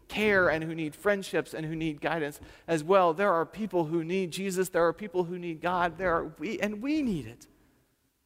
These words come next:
Because we can't grow static and just thinking, "I'm done." None of us are done.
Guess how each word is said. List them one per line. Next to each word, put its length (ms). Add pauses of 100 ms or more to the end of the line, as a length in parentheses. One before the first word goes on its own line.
(840)
Because 280
we 120
can't 280
grow 140
static 360
and 100
just 160
thinking, 280
"I'm 220
done." 380
None 180
of 100
us 220
are 80
done. 380